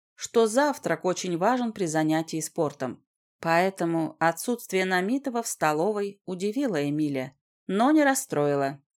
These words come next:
Талшеев проснулся с уверенностью, что именно его бывший друг получит долгожданное звание гида. А Эмиль? А что Эмиль?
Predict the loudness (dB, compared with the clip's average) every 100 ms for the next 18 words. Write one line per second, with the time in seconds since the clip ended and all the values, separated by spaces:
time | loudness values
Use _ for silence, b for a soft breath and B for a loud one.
0 | _ _ _ 4 4 4 0 -2 2 2
1 | 2 0 0 -4 -4 -2 0 0 0 -2
2 | -6 -6 -4 -4 -8 _ _ -6 0 2
3 | 4 4 2 0 -2 0 2 2 0 0
4 | -2 -6 -2 -4 -4 -8 _ _ 2 4
5 | 0 -4 -4 0 0 2 -2 0 0 0
6 | -2 -4 -6 -8 -2 0 0 -2 -6 -6
7 | -4 -4 -6 -12 _ _ _ -2 0 0
8 | -2 -4 -8 -12 _ _ _ -4 -2 -4
9 | -2 0 -2 -6 -8 -12